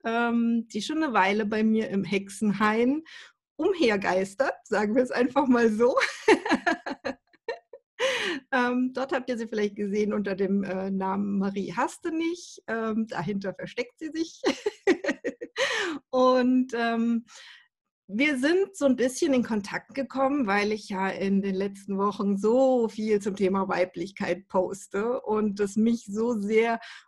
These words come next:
umtreibt, antreibt und beschäftigt. Und ich da gerade einfach, äh, sehr, sehr fasziniert von bin,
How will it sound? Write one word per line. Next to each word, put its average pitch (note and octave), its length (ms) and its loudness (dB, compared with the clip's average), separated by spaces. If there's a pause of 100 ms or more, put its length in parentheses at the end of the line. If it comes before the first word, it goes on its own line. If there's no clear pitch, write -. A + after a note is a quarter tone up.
(140)
umtreibt, A3 840 2
antreibt G#3+ 1160 -2
und G#3 380 0
beschäftigt. - 960 -6 (460)
Und G3+ 260 -4
ich G3 160 0
da G#3 160 -4
gerade G3 460 -2
einfach, G3+ 640 -4
äh, G3+ 380 -4
sehr, G#3 280 0
sehr A3 180 -2
fasziniert A3+ 720 -2
von F#3+ 320 -6
bin, A#3+ 380 -2